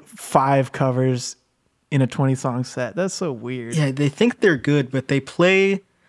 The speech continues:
Speaker 2: the lamest covers. They go for the low-hanging fruit. It's basically
Speaker 1: Yeah.
Speaker 2: the bit I was talking about, like, twenty minutes ago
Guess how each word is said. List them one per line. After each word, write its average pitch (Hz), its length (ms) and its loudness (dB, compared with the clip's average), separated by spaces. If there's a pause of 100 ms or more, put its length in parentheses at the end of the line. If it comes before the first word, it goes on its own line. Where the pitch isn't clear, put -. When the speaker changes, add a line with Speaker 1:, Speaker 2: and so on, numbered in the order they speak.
(260)
Speaker 2:
the 147 100 4
lamest 143 580 4
covers. 127 520 -2
They 139 160 0
go 151 220 4
for 151 220 0
the 127 380 2 (340)
low-hanging 139 720 4
fruit. 143 280 0
It's 160 180 2
basically 160 760 4
Speaker 1:
Yeah. 131 340 2 (540)
Speaker 2:
the 143 220 4
bit 147 420 2 (640)
I 151 140 2
was 139 180 2
talking 143 440 2
about, 139 380 0
like, 139 220 -2
twenty 156 280 4
minutes 156 360 2
ago 127 420 0